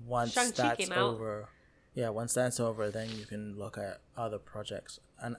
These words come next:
Speaker 1: and I think, I think that's what his contract <laughs> would say that he has to do. And I think that's what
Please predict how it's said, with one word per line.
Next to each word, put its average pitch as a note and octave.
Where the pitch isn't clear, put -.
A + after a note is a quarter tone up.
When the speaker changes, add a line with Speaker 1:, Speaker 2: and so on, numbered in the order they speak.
Speaker 1:
and A#2+
I A2
think, G#2
I C#3
think B2
that's A#2
what A#2+
his C3
contract A#2+
<laughs> -
would F#3
say D#3
that D#3+
he D#3+
has C#3
to D3+
do. D#3
And B2
I A2+
think A2
that's G#2+
what G#2